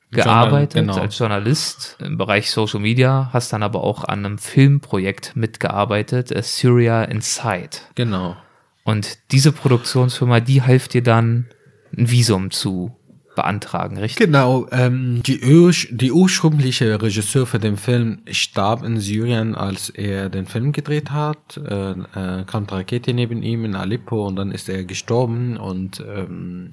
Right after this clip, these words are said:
Speaker 2: dann hab ich den Film weitergedreht und dann bin ich hergekommen tatsächlich, um zu helfen beim Schneiden, beim Editing und auch bei Recherche,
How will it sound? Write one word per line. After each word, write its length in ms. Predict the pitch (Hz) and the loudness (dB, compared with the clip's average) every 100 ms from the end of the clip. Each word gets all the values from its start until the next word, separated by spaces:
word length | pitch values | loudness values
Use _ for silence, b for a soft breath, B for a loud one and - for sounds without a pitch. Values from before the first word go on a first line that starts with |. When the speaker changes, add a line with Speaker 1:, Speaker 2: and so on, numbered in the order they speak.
| - | -10
Speaker 2:
dann 920 | 92 101 101 98 95 92 107 - - - - - - - - B B B B B B B B B | -6 -4 -4 -4 -4 -4 -6 -12 -18 -20 -20 -20 -18 -18 -16 B B B B B B B B B
hab 180 | 120 - | -6 -4
ich 140 | 117 | -4
den 140 | 117 101 | -4 -4
Film 240 | 120 107 | -4 -2
weitergedreht 880 | 104 117 151 151 147 160 170 165 - | -2 0 0 0 -2 0 -2 -4 -10
und 280 | - 117 113 | -6 -4 0
dann 120 | 120 | 0
bin 100 | 139 | 2
ich 160 | 151 - | 2 2
hergekommen 520 | 160 151 139 139 151 | 2 0 2 0 2
tatsächlich, 720 | 131 - 143 - 131 - 123 - | 0 0 -2 0 -2 -4 -10 -6
um 560 | 123 123 123 123 127 - b b b b | -2 0 0 0 -2 -6 b b b b
zu 160 | - 123 | 2 4
helfen 440 | 123 139 117 107 | 4 2 -2 -2
beim 160 | 95 - | -2 -4
Schneiden, 880 | - 113 113 113 104 104 104 101 | -2 2 2 2 -2 -4 -4 -4
beim 240 | 95 95 98 | -4 -4 -6
Editing 760 | - 110 104 101 98 98 98 95 | -6 -2 -2 -4 -4 -4 -6 -6
und 380 | - 92 - - | -8 -8 -10 -4
auch 300 | 107 104 - | -2 -2 -4
bei 200 | 90 90 | -8 -6
Recherche, 760 | 95 - 123 117 - 117 113 | -6 -2 0 0 -2 -2 -4